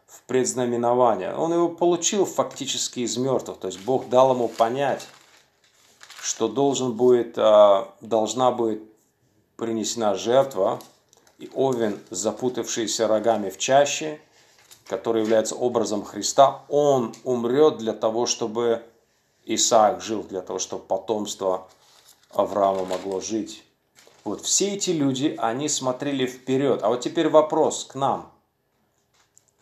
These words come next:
Наша вера, если у нас есть вера, куда она,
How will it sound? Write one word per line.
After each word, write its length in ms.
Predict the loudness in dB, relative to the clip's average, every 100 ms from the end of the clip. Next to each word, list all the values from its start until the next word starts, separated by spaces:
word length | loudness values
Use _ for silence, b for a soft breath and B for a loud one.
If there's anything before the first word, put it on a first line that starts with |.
| _ _
Наша 500 | -6 2 2 2 0
вера, 580 | -2 0 2 2 4 0
если 380 | -2 -6 -4 -6
у 60 | -2
нас 320 | -2 -2 -6
есть 360 | -6 -8 -12
вера, 480 | -2 0 2 0 -2 -12 _ _ _ _ _ _ _ _ _ _ _ -12
куда 400 | -4 4 6 4
она, 460 | 0 -2 -4 -6